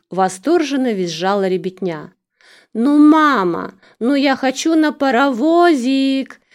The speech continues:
прыгал алебастровый малыш Лем, напоминая большую ожившую куклу. Рядом с ним выпрямилась,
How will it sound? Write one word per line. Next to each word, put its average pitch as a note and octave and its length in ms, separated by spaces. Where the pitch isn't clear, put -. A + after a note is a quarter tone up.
прыгал G#3 480
алебастровый G3 800
малыш F#3 500
Лем, D#4 380
напоминая G#3+ 640
большую C4+ 840
ожившую G3 680
куклу. E3+ 600
Рядом G3+ 380
с F#3+ 160
ним F4+ 240
выпрямилась, D4+ 840